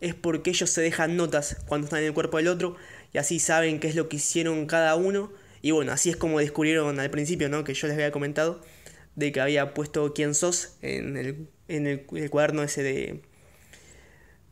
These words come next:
de nuestra protagonista, de Mitsuha.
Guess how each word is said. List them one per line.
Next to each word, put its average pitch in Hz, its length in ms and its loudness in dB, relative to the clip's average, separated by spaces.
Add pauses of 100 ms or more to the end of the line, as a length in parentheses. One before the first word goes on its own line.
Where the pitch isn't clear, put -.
(140)
de 131 340 0
nuestra 139 240 -4
protagonista, 170 600 0 (140)
de 139 160 -4
Mitsuha. 165 540 -2